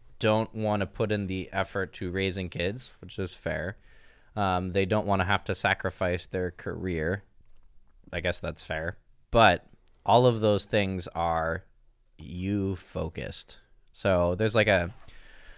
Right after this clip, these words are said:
I hate to say this 'cause I know, and this might spark controversy, but, um, there's a, there, you have to admit there's a little bit of a selfish attitude.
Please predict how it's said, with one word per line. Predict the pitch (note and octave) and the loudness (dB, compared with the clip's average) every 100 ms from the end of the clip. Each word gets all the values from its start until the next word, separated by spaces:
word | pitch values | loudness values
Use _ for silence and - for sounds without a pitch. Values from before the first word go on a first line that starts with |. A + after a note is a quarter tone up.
| - - - - - - - - | -20 -20 -20 -20 -20 -20 -6 4
I | C#3 | 8
hate | F#3 | 8
to | D3+ | 6
say | - G#2+ | 6 6
this | F2+ | 4
'cause | G2+ F#2 | -2 2
I | |
know, | G2+ G2+ | 4 4
and | E2+ G2+ F#2+ | 2 0 0
this | G#2 - | -2 0
might | F#2 - | -2 -2
spark | - - E2+ | -6 -2 -2
controversy, | - E2+ F#2 E2+ E2 - | -2 -4 -4 -2 -2 -4
but, | D#2+ D#2+ D#2 - - - E2+ | -4 -4 -4 -6 -14 -10 0
um, | E2 D#2+ D2+ D#2 - - - - - - - - - - - - - - - | 2 2 -2 -12 -18 -20 -20 -20 -20 -20 -20 -20 -20 -20 -20 -20 -20 -20 -10
there's | A2+ A#2+ A#2 | 2 2 2
a, | - - - | -2 -2 4
there, | B2+ - - - - | 4 4 -8 -10 2
you | D3+ | 6
have | E3+ A3 | 8 8
to | C#3 | 6
admit | A#2+ C3+ | 6 4
there's | - G2 | 4 2
a | |
little | G2 A2+ | 2 2
bit | G#2 F#2+ | 2 0
of | G2+ | -2
a | |
selfish | - G2+ - F#2 - | 2 2 2 -2 -2
attitude. | F2 F2 - F2+ | -2 -2 -2 -4